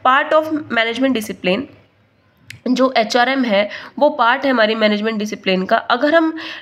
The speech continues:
अ, हम डिसिप्लिन नहीं रखेंगे खुद में, तो जो हमारा फंक्शनल एरिया है मैनेजमेंट का, उस पे अच्छा काम नहीं पड़ेगा। तो जो डिपेंडेंसी है रीजनेबल एक्सटेंट की, जो मैनेजमेंट के कॉन्सेप्ट हैं, प्रिंसिपल है, टेक्निक्स हैं,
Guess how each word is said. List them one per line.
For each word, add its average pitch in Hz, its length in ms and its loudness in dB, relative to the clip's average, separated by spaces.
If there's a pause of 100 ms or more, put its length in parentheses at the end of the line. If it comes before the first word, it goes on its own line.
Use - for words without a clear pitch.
(120)
अ, 226 440 4
हम 285 260 0
डिसिप्लिन 302 500 0
नहीं 254 220 2
रखेंगे 240 360 -2
खुद 214 200 -6
में, 214 200 -2
तो 277 120 0
जो 285 140 0
हमारा 277 340 4
फंक्शनल 277 520 -2
एरिया 254 260 2
है 262 60 0
मैनेजमेंट 190 500 -2
का, 190 160 -4 (400)
उस 269 120 -2
पे - 120 -8
अच्छा 277 380 -4
काम 262 240 0
नहीं 208 180 -2
पड़ेगा। 196 420 2 (360)
तो 311 100 2
जो 320 180 2
डिपेंडेंसी 294 680 0
है 285 100 6
रीजनेबल 208 480 -2
एक्सटेंट 202 320 -6
की, 226 80 -6
जो 254 180 2
मैनेजमेंट 240 420 2
के 247 60 -6
कॉन्सेप्ट 233 460 -4
हैं, 220 180 -2
प्रिंसिपल 233 400 -2
है, 226 80 0
टेक्निक्स 226 500 -4
हैं, 208 100 -2